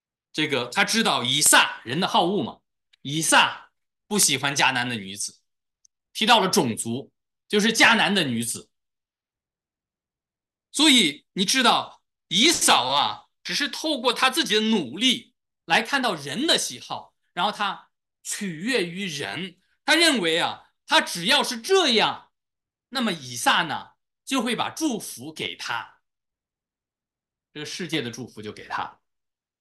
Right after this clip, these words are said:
所以呢，他就娶了以实玛利的女儿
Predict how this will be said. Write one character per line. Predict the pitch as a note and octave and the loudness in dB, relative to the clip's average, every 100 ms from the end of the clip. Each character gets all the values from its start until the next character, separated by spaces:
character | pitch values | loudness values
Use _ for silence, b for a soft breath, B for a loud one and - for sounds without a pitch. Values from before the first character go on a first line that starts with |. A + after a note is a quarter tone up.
| _ _ _ _ _ _ _ _ _ _ _ _ - | _ _ _ _ _ _ _ _ _ _ _ _ -4
所 | - C4+ D4+ | 2 6 8
以 | G#3+ | 6
呢， | F3+ F3 | 4 2
他 | F#3 B3+ | 2 0
就 | A#3+ | 0
娶 | - - B2 | -2 -4 -4
了 | B2+ C3 - _ | -2 -4 -8 _
以 | - G3+ | 0 2
实 | F3+ - | 4 4
玛 | C3+ D#3 | 4 4
利 | F#3 G3+ | 2 0
的 | F3+ | 0
女 | E3 B2 | -2 -4
儿 | G#2 A#2+ C#3 | -6 -6 -8